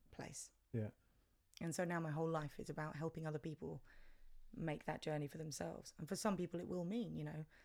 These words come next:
Speaker 1: letting go of the thing that they thought was the answer and finding something else. And for others, it means just unblocking themselves in the, in the career or the type of life they're in,
Speaker 2: Yeah.
Speaker 1: um, and making it better.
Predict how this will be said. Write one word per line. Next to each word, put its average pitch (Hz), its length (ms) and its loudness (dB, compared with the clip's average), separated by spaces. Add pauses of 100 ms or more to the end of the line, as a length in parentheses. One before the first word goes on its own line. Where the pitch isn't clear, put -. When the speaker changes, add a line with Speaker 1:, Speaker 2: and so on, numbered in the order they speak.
(140)
Speaker 1:
letting 160 240 2
go 165 200 4
of 151 160 4
the - 80 -6
thing 165 220 0
that 151 120 -2
they 156 80 2
thought 151 260 4
was 135 140 0
the 151 120 -2
answer 151 460 -4 (760)
and 151 180 -2
finding 147 380 0
something - 260 -2
else. 170 240 -4
And 170 120 0
for 190 100 6
others, 185 300 6
it - 100 0
means 170 520 0
just 160 200 0
unblocking 165 440 0
themselves 151 480 -4
in 147 140 -6
the, 147 140 -4 (800)
in 151 180 0
the 147 100 -4
career 151 420 2
or 143 160 0
the 143 280 -6 (540)
type 147 180 -4
of 143 100 -8
life 151 200 -6
they're 147 140 -4
in, 143 180 -2 (520)
Speaker 2:
Yeah. 113 220 6
Speaker 1:
um, 139 180 -4 (260)
and 151 100 0
making 147 340 -4
it - 100 -12
better. 156 300 -6